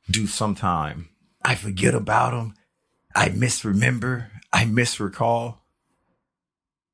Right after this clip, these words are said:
I can't get out of 'em once I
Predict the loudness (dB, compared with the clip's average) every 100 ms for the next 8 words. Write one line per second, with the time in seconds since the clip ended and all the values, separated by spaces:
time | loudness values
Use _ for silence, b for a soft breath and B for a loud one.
0 | _ _ -2 -2 2 2 2 0 0 2
1 | 2 2 -2 -4 -6 -6 -2 2 2 2
2 | -4 -6 -4 0 -2 -4